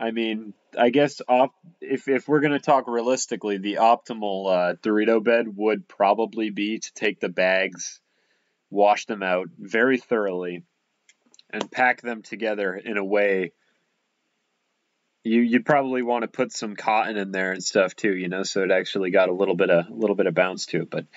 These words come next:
we're ta-, the bed has to be made out of Doritos in my hypothetical situation, as far as I'm concerned. If it's not, you're doing it wrong.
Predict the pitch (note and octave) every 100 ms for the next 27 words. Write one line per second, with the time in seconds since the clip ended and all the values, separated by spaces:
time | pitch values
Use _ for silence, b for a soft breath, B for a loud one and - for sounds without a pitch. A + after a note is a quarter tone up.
0 | B B B B B _ _ _ _ _
1 | _ _ A2+ C3+ C#3 D3 A#2 A#2 A#2+ C#3+
2 | B2+ B2+ - A#2 A2+ A2 G#2 G2+ G2 G2+
3 | G2 G2 F2 E2+ F2+ F2 E2+ F2 E2+ F#2+
4 | F2 F2+ - F2 F#2 F2+ E2+ F2 E2 _
5 | G2 - G2+ F#2+ F#2+ F#2 E2+ F2 F#2+ F2+
6 | F2 - b b b b b b _ _
7 | - _ _ _ _ - A2+ E2 G#2 G2
8 | F#2+ F#2+ F#2+ G2 F#2 F2+ F2+